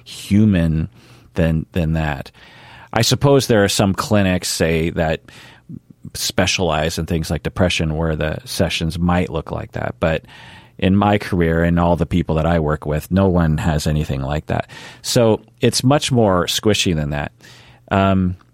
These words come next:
so how, so it's a good question that Robert has, you know, how do you know when you have enough information to begin forming a goal or a treatment plan? So I'll just tell you from, from the way that I operate, I can develop a goal and a treatment plan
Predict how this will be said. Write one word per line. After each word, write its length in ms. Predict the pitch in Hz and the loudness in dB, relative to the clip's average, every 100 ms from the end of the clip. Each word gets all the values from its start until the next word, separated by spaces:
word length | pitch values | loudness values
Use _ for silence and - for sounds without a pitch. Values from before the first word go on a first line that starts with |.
| _ _ - - | _ _ -20 -8
so 200 | - 110 | -2 0
how, 500 | - 120 123 127 123 | 2 2 4 4 2
so 200 | - 113 | 0 2
it's 220 | 104 95 | 2 0
a 40 | 92 | 0
good 160 | 110 | 0
question 380 | - 147 - 92 | 2 2 2 0
that 80 | 82 | 2
Robert 240 | 87 85 | 2 2
has, 340 | 95 123 80 92 | 2 2 0 -2
you 60 | |
know, 100 | 85 | -2
how 180 | 90 104 | 2 2
do 60 | 120 | 4
you 100 | 120 | 4
know 200 | 120 110 | 4 4
when 120 | 95 | 2
you 80 | 92 | 2
have 180 | 90 95 | 2 2
enough 240 | 98 - | 0 2
information 800 | 101 - 110 156 - 90 95 110 - - - - | 0 2 2 2 2 0 0 -4 -12 -20 -14 -2
to 80 | |
begin 520 | 95 95 107 - 110 110 | 0 2 4 4 4 0
forming 460 | - 95 101 107 | 0 2 4 4
a 60 | 123 | 4
goal 300 | 139 165 92 | 4 4 4
or 100 | 92 | 2
a 40 | |
treatment 280 | 90 131 117 | 0 0 0
plan? 240 | 92 76 82 _ _ _ _ _ _ _ - - - - - - - _ | 0 -2 -4 _ _ _ _ _ _ _ -20 -18 -18 -20 -20 -20 -20 _
So 180 | - 131 | -2 2
I'll 60 | 139 | 2
just 180 | 175 - | 2 2
tell 120 | 151 | 4
you 120 | 131 | 4
from, 320 | - 110 101 | 4 2 2
from 320 | - 107 101 | 0 2 2
the 180 | - 104 | 2 2
way 160 | 101 101 | 4 4
that 140 | 95 | 4
I 160 | 95 104 | 4 4
operate, 480 | 90 90 87 87 - | 2 0 0 0 0
I 200 | 113 131 | 0 2
can 200 | - 165 | 2 2
develop 540 | 127 98 113 107 98 - | 2 2 4 4 2 0
a 120 | 95 | -2
goal 560 | 90 98 95 76 82 - - | 2 2 2 0 -4 -8 -2
and 180 | 110 120 | 2 2
a 60 | |
treatment 360 | 90 117 98 87 | 2 0 0 0
plan 460 | - 80 76 78 | -2 -2 -2 -4